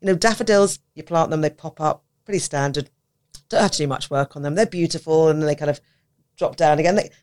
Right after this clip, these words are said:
they're pretty consistent. I like to think of our children as orchids. It's a whole different nurturing <laughs> system. And I, I don't know about you, but I've tried to grow orchids. You put them on the shelf and you go,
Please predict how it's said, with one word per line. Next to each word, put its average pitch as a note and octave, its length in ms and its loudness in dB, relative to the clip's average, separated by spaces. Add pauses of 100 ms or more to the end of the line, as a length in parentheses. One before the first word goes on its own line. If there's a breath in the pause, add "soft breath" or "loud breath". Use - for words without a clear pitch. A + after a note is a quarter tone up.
they're G#3 140 2
pretty C4+ 240 0
consistent. G3+ 720 2 (520)
I G3+ 120 0
like B3 200 2
to - 80 -14
think F3 180 -2
of E3+ 80 -10
our D3+ 140 0
children D3 300 -4
as C3+ 100 -2
orchids. - 840 -4 (220)
It's - 120 -12
a - 40 -6
whole G#3+ 640 0
different F3 400 -2
nurturing D3+ 420 -2
<laughs> E3 120 -2
system. D#3+ 500 4 (380 loud breath)
And F3+ 120 0
I, F3+ 200 4
I F#3 60 6
don't G3 80 10
know E3+ 120 6
about - 80 0
you, D#3+ 120 4
but - 100 -2
I've E3 100 0
tried E3 260 0
to D#3+ 60 -10
grow D#3 240 2
orchids. C#3 340 -4
You D3 60 -8
put - 180 -8
them E3 100 0
on D#3 80 2
the D#3 40 0
shelf C#3+ 380 2
and C#3+ 80 -6
you C#3 60 -6
go, C#3+ 200 0